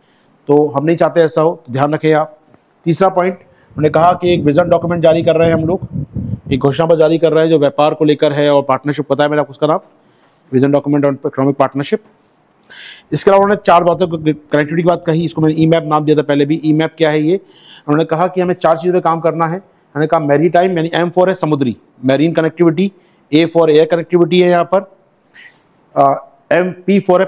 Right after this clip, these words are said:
people to people partnership, आपकी जनता जनता की भागीदारी यहाँ पर, और ई का मतलब है यहाँ पर electricity या बिजली की आपूर्ति यहाँ पर। तो electric grid, समुद्री grid, एयर, अ, connectivity और जनता जनता की भागीदारी। तो चार प्रकार connectivity की बात हो रही है यहाँ पर।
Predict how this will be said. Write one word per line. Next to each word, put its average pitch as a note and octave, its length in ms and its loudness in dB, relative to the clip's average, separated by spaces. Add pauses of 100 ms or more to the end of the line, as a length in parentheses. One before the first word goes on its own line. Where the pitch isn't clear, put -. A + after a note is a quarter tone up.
(100)
people D#3+ 160 0
to F#3 120 2
people E3+ 160 -2
partnership, E3+ 440 -2
आपकी E3+ 240 -4
जनता D#3 280 0
जनता D3+ 260 0
की E3+ 80 -4
भागीदारी D#3+ 380 0
यहाँ E3 240 -2
पर, G3 300 -4 (460)
और D3+ 400 0 (260)
ई G#3+ 120 4
का G3 120 4
मतलब D3+ 300 0
है G3 140 2
यहाँ D#3+ 160 0
पर G#3 400 -4
electricity D#3+ 640 -2
या D#3 60 4
बिजली C#3 320 -2
की D3 100 0
आपूर्ति A2 420 -6
यहाँ G#2 120 -6
पर। - 180 -14 (420)
तो C#3 60 2
electric C#3+ 400 -2
grid, G3+ 260 0 (680)
समुद्री D3 440 0
grid, F#3+ 300 2 (2500)
एयर, E3+ 400 2
अ, D3 80 -4
connectivity D#3+ 540 -2
और D#3+ 220 2
जनता D3 280 0
जनता D3 260 -2
की D3 100 -4
भागीदारी। A#2+ 420 -4
तो B2 60 -4
चार D#3+ 300 0
प्रकार F3+ 160 2
connectivity F3 400 -2
की E3+ 60 2
बात D#3+ 200 2
हो D#3+ 40 -4
रही D3+ 120 0
है D#3 60 4
यहाँ D3 160 2
पर। F#3+ 220 -2